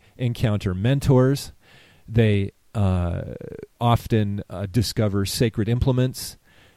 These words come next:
They, uh, level up like you're in a video game. They get powers upon powers, and they then, i-, they, they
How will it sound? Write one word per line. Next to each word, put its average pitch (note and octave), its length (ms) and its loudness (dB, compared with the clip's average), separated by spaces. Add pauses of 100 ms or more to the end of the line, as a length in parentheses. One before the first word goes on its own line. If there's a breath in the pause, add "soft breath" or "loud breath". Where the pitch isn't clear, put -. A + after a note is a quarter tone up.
(200 soft breath)
They, G#2 520 2 (260)
uh, F#2 580 -4
level B2 460 4
up B2 240 0
like A2+ 240 -2
you're G#2+ 140 0
in A2 80 0
a F#2+ 40 2
video A2+ 320 2
game. A2+ 280 0
They G#2 120 0
get G#2 220 -4
powers A2 420 2
upon G2+ 300 -4
powers, A#2+ 560 0 (680 soft breath)
and A2 400 0
they A2 280 2
then, G2+ 420 0 (1040)
i-, C3 180 -4
they, A2+ 300 0
they G#2+ 240 0